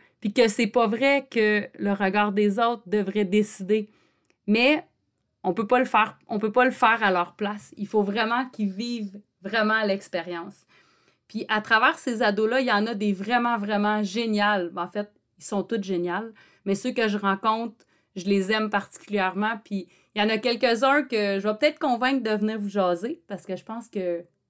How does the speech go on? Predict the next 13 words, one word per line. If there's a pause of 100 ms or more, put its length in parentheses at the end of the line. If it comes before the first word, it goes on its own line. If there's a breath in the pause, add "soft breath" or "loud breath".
(120)
d'avoir
leur
opinion,
ça
peut
être
bien
intéressant. (1040 soft breath)
Puis, (920)
fait
que
c'est
ça.